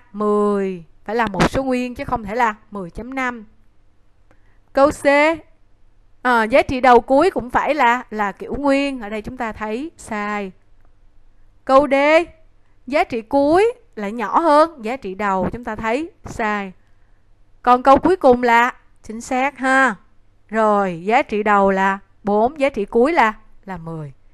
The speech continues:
Chúng ta vừa mới làm một bài tập, à, về dãy số. Như vậy thì ngày hôm nay cô đã hướng dẫn cho các em tìm hiểu về cấu trúc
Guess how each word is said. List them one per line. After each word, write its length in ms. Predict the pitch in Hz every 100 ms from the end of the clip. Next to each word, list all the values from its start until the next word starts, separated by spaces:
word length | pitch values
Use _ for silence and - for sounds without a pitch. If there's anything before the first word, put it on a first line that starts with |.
| - - _ -
Chúng 120 | 294
ta 220 | 277 254
vừa 240 | 226 220
mới 180 | 208 254
làm 260 | 302 247 208
một 120 | 214
bài 160 | 226 208
tập, 280 | 247 240 _ -
à, 260 | 208 202 180
về 300 | 190 190 180
dãy 120 | 185
số. 440 | - 247 262 370 - - _ - - -
Như 80 |
vậy 180 | 330 233
thì 420 | - 269 240 208 - _
ngày 120 | 240 247
hôm 140 | 285
nay 260 | 302 302 311
cô 280 | 285 269
đã 260 | 254 196 208
hướng 260 | 285 330 285
dẫn 180 | 180
cho 60 | 220
các 140 | - 277
em 240 | 262 254
tìm 220 | 254 226
hiểu 200 | 180 190
về 220 | 226 240 190
cấu 240 | 240 311 -
trúc 200 | 440